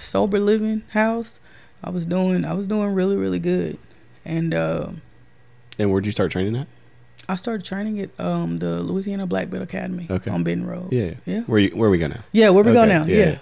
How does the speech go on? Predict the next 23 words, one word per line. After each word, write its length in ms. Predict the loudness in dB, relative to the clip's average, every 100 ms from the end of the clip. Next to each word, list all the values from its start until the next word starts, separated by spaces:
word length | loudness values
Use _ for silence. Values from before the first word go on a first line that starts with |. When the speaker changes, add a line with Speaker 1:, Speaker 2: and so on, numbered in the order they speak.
| -8
Speaker 1:
Yeah, 160 | -4 -4
I 40 |
started 420 | -2 -4 -2 -6
there 180 | -10 -8
with 120 | -8 -8
Coach 240 | -8 -8
Mike. 240 | -12 -12 -12
And 200 | -8 -8
Speaker 2:
Okay. 180 | -6 -10 -12 -18 -20 -20 -14
Speaker 1:
man, 520 | -6 -2 -2 -2 -4 -8
matter 180 | -6 -4
of 80 | 0
fact, 200 | 0 0
I 60 |
started 380 | -4 -2 -2 -2
with 140 | -4 -6
fit 300 | 0 0 0
boxing 380 | -6 -8 -12
first. 500 | -10 -8 -8 -12 -10
Speaker 2:
Ah. 300 | -6 -4 -4 -2
Speaker 1:
Yeah, 400 | -4 -4 -6 -8
and 180 | -8 -4
then 460 | -2 -2 -2 -6